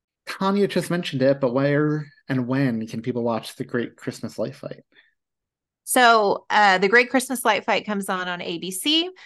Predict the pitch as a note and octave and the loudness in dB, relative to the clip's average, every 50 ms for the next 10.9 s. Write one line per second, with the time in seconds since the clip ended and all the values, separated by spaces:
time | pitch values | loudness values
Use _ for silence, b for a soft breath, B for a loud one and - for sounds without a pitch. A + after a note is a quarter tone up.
0 | B B B - G3 F#3+ A3 F#3+ F#3+ - - - - G#3+ G3 G3+ F#3+ G3 F3 F3 | B B B -8 -6 -4 -4 -4 -4 -6 -8 -8 -6 -6 -6 -4 -2 -4 -4 -4
1 | - - - G#3+ G3+ F#3+ - F#3+ - - G3+ F#3+ F#3 F#3 F3+ F3+ F3+ F3 - b | -6 -8 -6 -4 -4 -4 -6 -8 -10 -8 -8 -6 -6 -6 -6 -6 -6 -8 -10 b
2 | b b _ _ _ - - G#3 F#3+ - - A3+ G3+ - - - - - C4+ D4+ | b b _ _ _ 0 0 0 0 0 2 2 2 2 0 -4 -2 2 2 2
3 | D4+ A#3+ A3 E3+ D#3+ E3 G3+ A#3 - - G#3+ G3+ F#3+ F#3 F#3 G3+ G3+ G3+ G#3 G#3+ | 4 2 2 2 2 0 -2 -4 -4 -2 -2 -2 0 -2 -2 -2 0 0 0 0
4 | A#3 B3 B3+ B3+ B3+ B3+ A#3 G#3 - - - A3 G3+ G3+ F#3+ F3+ E3+ - - - | 0 -2 -2 -4 -4 -6 -8 -8 -10 -12 -10 -8 -4 -4 -2 -4 -4 -6 -10 -14
5 | - - - F3 E3+ E3 D#3+ D#3+ E3 - F#3 F3+ A#3+ A3 - G3+ F#3+ - F#3 F3+ | -14 -10 -8 -6 -4 -4 -4 -4 -6 -6 -6 -6 -6 -4 -4 -4 -4 -4 -4 -2
6 | F#3 F#3 F#3 F#3+ G3 G3 G3 G3 - - F#3+ F3 D#3+ D#3 - - D#3+ D#3 D#3 D#3+ | 0 0 0 0 0 -2 -4 -4 -6 -6 -6 -6 -6 -10 -12 -8 -6 -6 -4 -2
7 | E3 D#3+ E3+ F#3+ A3 A3 b b b b b _ - F3 F3 E3 D#3 D#3 D#3 D#3+ | -2 -2 -2 -4 -6 -8 b b b b b _ -8 -6 -4 -4 -6 -6 -8 -10
8 | - - - E3+ E3 E3 D#3+ D#3+ - - E3+ E3+ E3 D#3+ D#3+ - F3 E3 D#3+ D#3+ | -10 -6 -4 -2 -2 -2 -4 -4 -6 -6 -4 -4 -4 -6 -8 -8 -10 -10 -10 -10
9 | - - - D#3+ D#3+ F3 F3 E3 E3 D#3+ B B B B B _ - - E3+ F3 | -10 -8 -6 -4 -4 -4 -6 -8 -10 -12 B B B B B _ -4 -4 -2 -2
10 | - - - E3 D3+ - _ _ _ _ _ - F3+ F3+ F#3 E3+ - - | -2 -2 -4 -6 -6 -8 _ _ _ _ _ -2 0 2 2 0 -2 -4